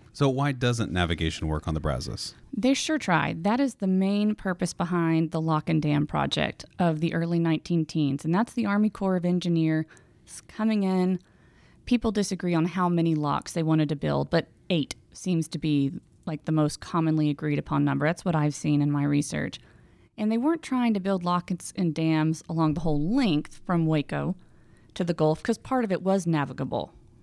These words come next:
Speaker 2: Not easily, not consistently, but you could go maybe a hundred miles, hundred twenty-five miles, two hundred fifty on, like, a really good day when the river was running high. And so what they wanted to do was put in these big lock and dam structures.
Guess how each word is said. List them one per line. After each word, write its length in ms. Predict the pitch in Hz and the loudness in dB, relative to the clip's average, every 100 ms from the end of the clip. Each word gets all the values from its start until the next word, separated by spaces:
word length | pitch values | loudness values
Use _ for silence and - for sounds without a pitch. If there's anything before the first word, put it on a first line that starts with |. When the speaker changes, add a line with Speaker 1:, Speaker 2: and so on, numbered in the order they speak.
| - | -2
Speaker 2:
Not 180 | 160 147 | 0 2
easily, 520 | 196 185 147 143 175 170 _ - _ - | 0 0 2 2 2 -2 _ -20 _ -2
not 180 | 151 - | -2 0
consistently, 720 | 147 147 302 - 175 151 143 | -2 0 0 0 -2 2 2
but 200 | 190 233 - | 0 -4 -4
you 100 | 403 | -6
could 180 | - 247 | -4 -2
go 140 | 180 | 0
maybe 340 | 165 160 156 147 | 2 2 2 0
a 40 | |
hundred 360 | 151 156 147 147 | 2 2 2 2
miles, 520 | 143 139 139 139 - - - _ | 2 2 0 0 -4 -14 -20 _
hundred 320 | - 190 175 | -2 0 0
twenty-five 460 | - 175 160 160 147 | 0 0 0 0 0
miles, 320 | 147 143 139 - | 2 0 -2 -4
two 180 | 254 | 0
hundred 280 | 233 202 175 | 2 2 0
fifty 320 | - 180 - 165 | 0 -4 0 2
on, 260 | 151 147 - | 2 0 0
like, 200 | 156 - - | -2 -2 -2
a 60 | |
really 360 | 151 165 165 156 | 0 2 2 0
good 300 | 139 151 147 | 0 0 2
day 340 | 147 123 123 - _ | 0 0 -4 -6 _
when 160 | - 170 | -2 0
the 80 | 156 | 2
river 300 | 160 160 165 | 0 0 0
was 240 | 151 143 | -2 -2
running 260 | 160 156 151 | 0 2 2
high. 280 | 156 160 151 | 0 2 2
And 140 | 147 | 0
so 140 | - | 0
what 220 | 185 240 - | 0 0 0
they 80 | 254 | 0
wanted 260 | 226 190 | 2 2
to 80 | 170 | 0
do 400 | 147 151 143 147 | 0 2 2 0
was 280 | 160 151 143 - - - - | 0 -2 -2 -10 -20 -20 -20
put 140 | - 233 | -4 0
in 120 | 233 | 2
these 200 | 190 170 | 2 -2
big 380 | - 208 226 196 | -4 0 2 0
lock 340 | 180 180 185 | -2 0 0
and 120 | 185 170 | 0 2
dam 240 | 165 160 | 2 2
structures. 840 | 147 - 170 160 - 127 - - | 0 -4 -2 0 -2 -8 -6 -8